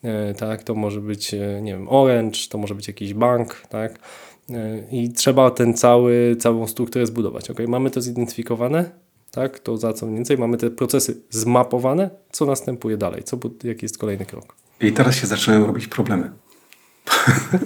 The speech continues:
Speaker 2: E, nie problemy, że powiem, wiesz, z racji naszej, czy to z racji, e, w ogóle dziedziny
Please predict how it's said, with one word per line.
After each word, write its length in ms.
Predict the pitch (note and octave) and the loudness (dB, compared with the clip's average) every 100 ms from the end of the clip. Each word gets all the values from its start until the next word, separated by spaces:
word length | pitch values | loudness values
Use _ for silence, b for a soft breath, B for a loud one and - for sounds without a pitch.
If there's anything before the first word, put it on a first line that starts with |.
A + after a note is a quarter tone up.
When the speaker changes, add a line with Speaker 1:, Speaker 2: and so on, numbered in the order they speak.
| - F#3+ - - B B B B C3 | -4 -12 -12 -4 B B B B 2
Speaker 2:
E, 340 | B2+ A2+ A2 A#2 | 6 8 8 8
nie 120 | - | 6
problemy, 520 | - C3 A#2 A2+ - | 6 8 10 10 8
że 160 | - G#2+ | 0 -2
powiem, 160 | A#2 G2+ | 0 2
wiesz, 220 | G2 A2+ | 4 4
z 160 | G2+ | 2
racji 540 | G2 G2 - G#2 F#2+ F#2 | 0 0 2 2 2 2
naszej, 340 | F#2+ A#2 A#2 G#2+ | 2 4 4 2
czy 120 | - | 2
to 140 | G#2+ | 2
z 60 | G2 | 2
racji, 640 | G#2+ B2+ - G2 G2 G2 G2+ | 2 2 0 2 4 2 2
e, 340 | G2+ F#2+ F#2+ G2+ | 0 0 -2 -4
w 40 | |
ogóle 500 | G2+ G#2+ G2+ F2+ F2 - - C3 A#2 A2+ | 0 2 2 0 -4 -10 -12 -10 -8 -2
dziedziny 640 | A2+ - A#2+ G2+ G2 - | 0 6 8 8 4 -2